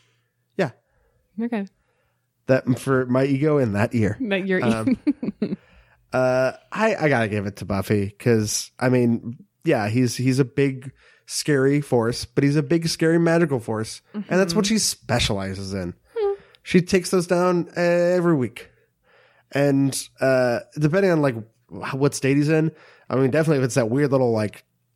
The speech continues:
Speaker 1: uh, lizard baby, she's taking that down
Speaker 2: <laughs>
Speaker 1: right away. And even, like, uh, when he's, like, the biggest, scariest, she'll just dodge some, you know, lightning bolts from his, his wand and destroy him. I mean, if, if that dumb little, like, uh,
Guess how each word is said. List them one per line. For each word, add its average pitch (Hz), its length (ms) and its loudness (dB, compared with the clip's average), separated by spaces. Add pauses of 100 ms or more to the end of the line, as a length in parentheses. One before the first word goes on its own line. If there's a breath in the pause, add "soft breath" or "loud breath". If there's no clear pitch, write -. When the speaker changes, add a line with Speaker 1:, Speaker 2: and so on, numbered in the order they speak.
(140)
Speaker 1:
uh, 120 260 -2
lizard 139 440 0
baby, 107 380 0 (340 soft breath)
she's 120 200 -4
taking 113 200 -2
that 117 160 0
down 92 420 -2 (140)
Speaker 2:
<laughs> - 60 -8
Speaker 1:
right 127 240 0
away. 101 320 -2 (640 loud breath)
And 190 100 2
even, 220 200 2
like, 190 300 0 (320 loud breath)
uh, 180 280 2
when 175 100 4
he's, 170 140 2
like, 156 200 0
the 139 80 -10
biggest, 156 300 0
scariest, 156 460 0
she'll 226 140 0
just 170 200 -4
dodge 143 320 2
some, 143 400 2
you 139 80 2
know, 131 220 2
lightning 131 460 -2
bolts 131 260 0
from 139 160 2
his, 131 300 0
his 135 180 0
wand 117 500 0 (560 loud breath)
and 127 240 0
destroy 127 340 0
him. 127 120 0
I 151 80 0
mean, 175 100 2
if, 180 140 0
if 185 280 0
that 160 680 -6
dumb 165 320 4
little, 165 300 2
like, 143 320 2
uh, 123 400 2